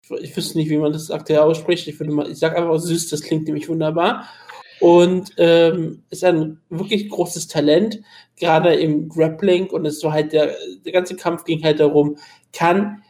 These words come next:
Ito den Kampf zu Boden nehmen und dort Saiga besiegen? Und die Antwort war, ja, das kann er. Und Mini Tokoro, wie er einfach nur genannt wird,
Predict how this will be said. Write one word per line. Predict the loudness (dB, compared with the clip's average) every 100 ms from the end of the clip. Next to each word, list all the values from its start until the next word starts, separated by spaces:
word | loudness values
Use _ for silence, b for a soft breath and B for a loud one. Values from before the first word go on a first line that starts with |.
| B -12
Ito | -2 0
den | 0 0
Kampf | -2 -4
zu | -8 -6
Boden | -2 0
nehmen | 2 0 -2
und | 0
dort | 2 2
Saiga | 0 2 2 0
besiegen? | -2 -8 -8 -4 -4
Und | -4
die | -6
Antwort | 2 0 2
war, | 0 0 -4 -6
ja, | -2
das | -2 -2 -4
kann | -4 0
er. | -2 -4 B B B
Und | 4 4 4 -8 -4
Mini | 4 6 6 4 -2
Tokoro, | 2 2 2 -4 -2 -2 -4 _
wie | -2
er | 0
einfach | -2 -6
nur | -6 -4
genannt | -2 -2 -4 -2
wird, | -2 -2